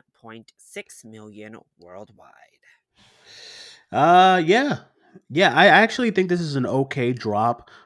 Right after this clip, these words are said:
Speaker 2: for the movie, forty-five percent. It is in week four. Um, it's the superhero movie that's still out right now, so seven million, I think it's okay. I'm not gonna harp on it too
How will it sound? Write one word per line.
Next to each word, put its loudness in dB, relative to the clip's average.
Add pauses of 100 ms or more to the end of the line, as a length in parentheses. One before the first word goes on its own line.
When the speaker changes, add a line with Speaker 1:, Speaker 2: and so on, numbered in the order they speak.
Speaker 2:
for -2
the -4
movie, -2
forty-five -4
percent. -10
It -10
is -8
in -6
week -8
four. -8 (340)
Um, -2
it's -10
the -16
superhero -6
movie -4
that's -8
still -8
out -8
right -8
now, -8
so -4 (380)
seven -4
million, -2
I -6
think -8
it's -10
okay. -12
I'm -16
not -16
gonna -12
harp -12
on -18
it -20
too -20